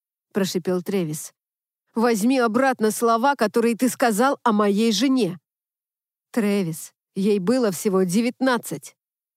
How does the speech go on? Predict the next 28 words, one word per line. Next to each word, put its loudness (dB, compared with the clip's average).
Она 2
не 2
собиралась 0
выходить -2
замуж, 0
пока 2
над 0
тобой 2
не 0
нависла -2
угроза 0
тюрьмы 0
из-за 0
организации 0
боя». -2
Трэвис 2
замахнулся -4
на -2
Томаса, -4
но 0
тот -2
уклонился. -4
После -2
небольшой -2
потасовки -4
Томас -2
взял -2
верх -6